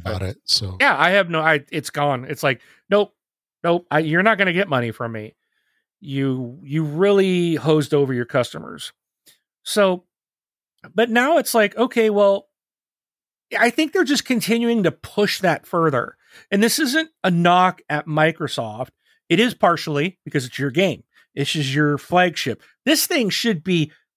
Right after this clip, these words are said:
Speaker 2: polished, refined, perfect on day one.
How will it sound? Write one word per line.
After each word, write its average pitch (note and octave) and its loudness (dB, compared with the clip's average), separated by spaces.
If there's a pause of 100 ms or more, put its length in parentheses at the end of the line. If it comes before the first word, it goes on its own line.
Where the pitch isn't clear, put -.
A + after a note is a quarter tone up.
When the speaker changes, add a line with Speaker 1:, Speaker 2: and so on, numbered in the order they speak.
(160)
Speaker 2:
polished, A3+ 2
refined, G3 0 (300)
perfect F#3 -2
on D3 0
day C3 -2
one. A#2 -8